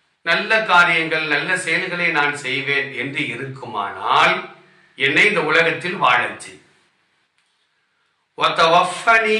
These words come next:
இதா கானத்தில் வஃபாத்து ஹைரல்லி",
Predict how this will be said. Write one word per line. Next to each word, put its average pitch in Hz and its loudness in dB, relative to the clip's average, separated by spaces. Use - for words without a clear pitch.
இதா 190 4
கானத்தில் 190 4
வஃபாத்து 185 4
ஹைரல்லி", 147 2